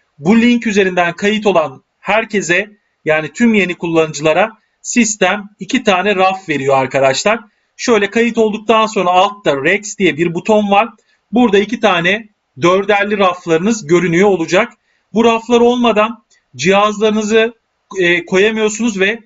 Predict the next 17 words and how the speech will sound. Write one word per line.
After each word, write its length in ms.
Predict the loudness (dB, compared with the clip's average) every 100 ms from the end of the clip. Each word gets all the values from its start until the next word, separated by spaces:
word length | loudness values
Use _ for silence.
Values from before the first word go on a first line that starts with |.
| _ _ _
e, 320 | 0 0 0
burada 220 | -2 0
güç 320 | 0 -2 -2 -4 -2
elde 280 | -2 0 0
edemiyorsunuz. 680 | 0 0 -2 -2 -4 -4 -10 _ _ -2
Tabii 200 | 0 0
güç 180 | 2
elde 220 | 2 2 0
edemeyince 460 | 0 -2 -2 -2
de 100 | -4
kripto 400 | -2 -2 -2 -2
kazanamıyorsunuz. 840 | 0 0 0 0 -2 -4 -4 -6 -6 _ _ _
O 140 | 0 2
yüzden 360 | 2 0 0
raf 200 | 0 0
olması 380 | -2 0 -2 -2
gerekiyor. 600 | 0 0 -2 0 2 0